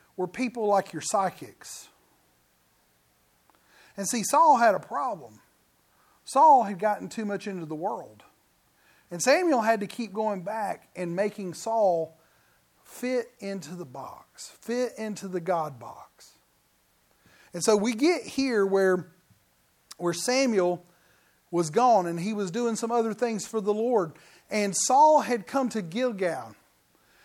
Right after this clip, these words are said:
And when he had come to Gilgal, uh, the Philistines were just on the other side of the river.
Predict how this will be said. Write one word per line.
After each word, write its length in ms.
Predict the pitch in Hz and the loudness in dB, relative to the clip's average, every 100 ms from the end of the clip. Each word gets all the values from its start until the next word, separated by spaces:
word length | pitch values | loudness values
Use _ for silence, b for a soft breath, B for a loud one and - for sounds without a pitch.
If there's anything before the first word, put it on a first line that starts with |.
| b _ | b _
And 160 | 202 202 | -2 0
when 140 | 233 | 2
he 180 | 254 359 | 2 2
had 160 | 339 | 0
come 180 | - 302 | 0 0
to 60 | 285 | 0
Gilgal, 600 | 240 285 233 285 277 247 - | -2 -4 0 2 2 0 -10
uh, 300 | - 214 208 190 - | 0 4 4 2 -4
the 160 | 196 196 | -2 -2
Philistines 800 | - 359 370 269 - 254 254 | 2 2 2 0 -2 -2 -2
were 160 | 196 214 | -4 -6
just 400 | - 320 320 - | -4 -4 -4 -2
on 100 | 302 | -2
the 140 | 285 | 2
other 200 | 262 262 | 2 0
side 280 | 233 269 262 | -2 0 0
of 60 | 240 | 0
the 60 | |
river. 480 | 233 262 277 208 156 | -4 -6 -6 -6 -8